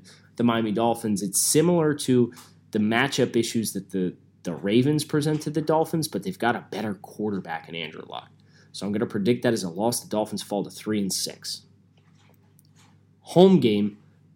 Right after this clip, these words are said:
Buffalo Bills. Give me a win here. We're gonna go to four and six on the season. Dolphins are gonna get a divisional win against the Buffalo Bills. They're gonna go to two and two on the division, uh, with this victory over Buffalo.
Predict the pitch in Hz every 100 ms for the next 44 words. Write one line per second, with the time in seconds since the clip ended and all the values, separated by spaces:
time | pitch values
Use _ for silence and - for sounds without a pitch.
0 | - 110 - 107 104 87 82 - - -
1 | - _ _ _ _ _ _ _ _ -
2 | 131 143 131 135 120 - - - _ _
3 | - 117 120 127 127 - 139 147 143 131
4 | - 107 - - - - - 110 120 120
5 | 117 - 95 - 67 101 113 113 107 107
6 | 101 117 110 104 - 127 127 127 120 117
7 | 117 113 - - - - - 90 113 123
8 | - 98 107 101 107 107 98 - 98 95
9 | 95 - 98 98 95 92 - - 139 139
10 | 131 127 123 120 120 101 101 95 95 95
11 | - - - - _ 90 85 82 101 117
12 | 117 113 - 104 101 101 98 90 92 78
13 | 82 82 80 85 80 78